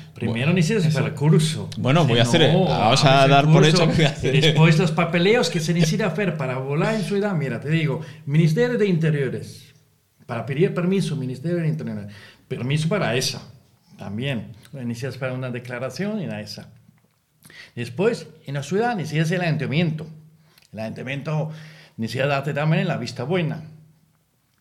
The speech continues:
Speaker 1: Y cuarto, un, los seguros de aquí, cada un dron vale casi como un coche. Y si tenemos seguro para este, seguro para este, seguro para este, que son, los drones tienen un, una responsabilidad civil de trescientos mil euros cada uno.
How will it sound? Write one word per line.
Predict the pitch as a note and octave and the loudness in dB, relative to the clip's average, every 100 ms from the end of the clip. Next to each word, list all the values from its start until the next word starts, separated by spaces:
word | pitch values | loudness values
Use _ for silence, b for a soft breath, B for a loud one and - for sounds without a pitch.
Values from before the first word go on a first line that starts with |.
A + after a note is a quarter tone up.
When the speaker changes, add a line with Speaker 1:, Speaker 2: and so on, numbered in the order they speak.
| _ b b b b b C#3 | _ b b b b b -12
Speaker 1:
Y | C3 | -6
cuarto, | D#3 F#3 D3 A#2+ F#2+ - - - | 0 2 0 -6 -12 -16 -18 -10
un, | A#3 - _ | -10 -10 _
los | D3 D3 | -8 -4
seguros | - E3+ A#3+ A#3+ G3 | -2 -2 -2 -2 -2
de | G3+ | -4
aquí, | F#3+ A#3 B3+ G3 B B B B | -4 -8 -8 -10 B B B B
cada | - E3+ | -4 -2
un | F#3+ A3+ G#3+ | 0 0 0
dron | G3 A#3 A#3 - D3 | 0 -2 -2 -6 -8
vale | D#3 G3+ G3+ | -4 -4 -2
casi | A3 G#3+ | -2 -2
como | G3 F#3 | -2 0
un | E3+ | 0
coche. | D#3 A#2+ - G#2+ - - _ _ _ _ _ A3 F#3+ | -2 -6 -10 -14 -18 -20 _ _ _ _ _ -16 -14
Y | |
si | F3+ D3 | -10 -4
tenemos | E3+ G3+ - - - | -2 -2 -2 -6 -10
seguro | - E3+ F#3+ F3+ | -4 0 2 2
para | D#3+ D#3+ | 0 0
este, | D3+ - | -2 -4
seguro | - D#3 F#3 F#3 | -4 0 0 0
para | D#3+ D#3+ | 0 -2
este, | - C3+ | -4 -8
seguro | C3+ C#3+ D#3+ D#3 | -10 -6 -6 -4
para | F3 | -4
este, | G3 D3+ A#3+ A#3+ B B B - | -4 -4 -6 -8 B B B -14
que | C3 | -8
son, | - F3 D#3 B B B B B | -2 0 -2 B B B B B
los | D#3+ D3 D3 | -8 -6 -2
drones | E3 G3 F3+ | 0 0 -2
tienen | F#3 F3+ E3 | -2 -2 -2
un, | D#3 D3+ D#3 | -4 -6 -8
una | D3 D3 | -6 -4
responsabilidad | C#3+ - C3+ - D3+ D3+ D3+ D3+ D#3 D3+ | -6 -8 -12 -8 -6 -6 -4 -2 -2 -2
civil | - D#3 G3 - D3+ | -2 -2 0 -2 -6
de | B2+ | -8
trescientos | - C3 E3 D#3 - | -8 -8 -4 -4 -4
mil | C#3+ C3 | -6 -6
euros | A2 G#2 G#2 | -6 -10 -10
cada | A2 G#2+ | -6 -6
uno. | G#2+ G2+ G2 | -6 -8 -10